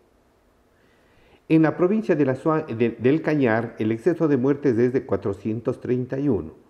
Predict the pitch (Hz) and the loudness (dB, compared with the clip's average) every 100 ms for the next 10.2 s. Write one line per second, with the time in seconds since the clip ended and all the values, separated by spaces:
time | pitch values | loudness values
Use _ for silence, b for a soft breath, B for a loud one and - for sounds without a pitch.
0 | b b b b b _ 196 247 226 135 | b b b b b _ 2 2 0 0
1 | 120 131 127 135 113 101 101 95 147 156 | 2 0 2 0 0 -2 -2 0 -2 0
2 | 147 151 160 156 120 - 131 156 143 147 | 0 2 2 2 0 -4 -4 -4 -2 -2
3 | 131 123 131 131 B B - 123 107 139 | 0 2 2 0 B B 0 0 2 2
4 | 147 175 104 101 98 98 90 92 110 151 | 4 2 2 0 0 0 0 0 0 0
5 | 135 131 151 - 107 98 104 143 147 120 | 2 0 0 -2 -2 -2 -2 -2 -2 -2
6 | 120 139 165 160 156 B B - 113 113 | -4 -2 0 0 -2 B B -4 0 0
7 | 107 143 123 131 131 139 135 90 90 113 | 0 0 2 0 -2 0 2 2 -2 -4
8 | 113 123 160 156 B B - 165 151 139 | 0 0 2 0 B B 0 0 2 0
9 | 123 120 127 117 104 92 - 90 78 - | 0 0 0 -2 -2 -6 -8 -8 -8 -14
10 | - | -20